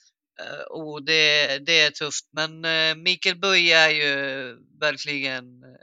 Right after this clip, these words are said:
en entreprenör som kommer gå långt inom T D-världen, och jag tro-, tycker han är en riktig profil. Ehm, sen har vi ju Erik Mellgren också,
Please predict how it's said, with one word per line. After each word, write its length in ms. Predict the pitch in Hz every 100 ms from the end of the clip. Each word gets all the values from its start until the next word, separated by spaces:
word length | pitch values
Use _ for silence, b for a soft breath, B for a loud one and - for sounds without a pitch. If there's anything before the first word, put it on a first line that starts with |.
| - -
en 520 | - 143 139 135 135 131 127 135 - _ _
entreprenör 1200 | - 143 139 _ 139 _ 151 143 147 143 143 135 135
som 680 | - 143 139 131 131 131 131 - _ _ _ _ _ _
kommer 320 | - 151 160
gå 160 | 156 165
långt 520 | 165 165 165 156 -
inom 380 | 156 156 147 147
T 260 | 160 151
D-världen, 1800 | 147 160 151 151 151 151 143 _ _ _ _ 147 156 151 147 156 151 147
och 440 | 135 147 143 143 143
jag 560 | 151 151 151 147 143 135 -
tro-, 260 | 160 151 139 147 -
tycker 300 | - 147 160
han 240 | 143 151 151
är 320 | 160 151 131
en 160 | 131 127
riktig 420 | 143 - 135 -
profil. 480 | 139 - 147 127 131 _ _ b b b b b -
Ehm, 420 | 135 131 117 110 104 107 _ _ _ _ _ _ _ -
sen 260 | 156 151
har 120 | 156
vi 120 | 143 151
ju 380 | 151 147 143
Erik 300 | 156 151 147
Mellgren 680 | 151 156 151 143 151 151 147
också, 640 | 147 147 - - 147 147